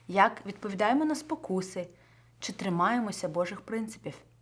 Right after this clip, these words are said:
навіть коли це невигідно чи немодно. Соломон наголошує: "Праведні замешкають землю".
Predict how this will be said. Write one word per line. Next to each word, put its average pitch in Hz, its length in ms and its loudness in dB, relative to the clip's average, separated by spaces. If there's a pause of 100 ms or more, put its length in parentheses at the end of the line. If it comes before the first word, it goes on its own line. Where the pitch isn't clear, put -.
(380)
навіть 175 280 0
коли 160 260 -4
це 165 300 -2 (120)
невигідно 170 560 -4 (360)
чи 156 320 -10 (240)
немодно. 160 440 -2 (840)
Соломон 285 460 6
наголошує: 226 640 2 (840)
"Праведні 240 680 4
замешкають 170 640 -6
землю". 147 260 -10